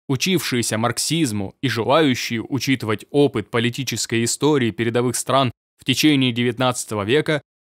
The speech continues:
признают неизбежность колебаний мелкой буржуазии между пролетариатом и классом капиталистов.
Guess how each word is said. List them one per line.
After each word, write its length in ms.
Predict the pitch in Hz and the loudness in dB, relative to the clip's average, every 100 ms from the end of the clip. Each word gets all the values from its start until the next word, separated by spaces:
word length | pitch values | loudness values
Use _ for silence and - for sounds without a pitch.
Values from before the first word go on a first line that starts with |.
| _ | _
признают 600 | - 127 110 110 123 147 | -2 0 0 0 2 0
неизбежность 800 | 147 190 160 131 139 127 131 123 _ _ - | 0 0 0 2 2 2 0 -2 _ _ -2
колебаний 720 | 131 147 135 135 127 123 113 _ _ _ _ | 4 4 4 2 2 2 -2 _ _ _ _
мелкой 380 | 120 131 117 104 | 2 2 2 -2
буржуазии 800 | 98 104 107 104 101 131 180 151 | -4 -4 -2 -2 2 2 2 2
между 440 | 127 135 107 101 _ _ _ | 2 0 -2 -6 _ _ _
пролетариатом 1000 | 147 139 123 - 104 104 160 165 175 175 _ _ _ | 2 2 2 0 -2 2 2 4 0 -2 _ _ _
и 100 | - | -6
классом 600 | - 113 113 139 - 165 | -4 0 2 2 0 -2
капиталистов. 800 | 151 147 147 175 151 113 - - | -2 -2 0 2 0 -2 -6 -14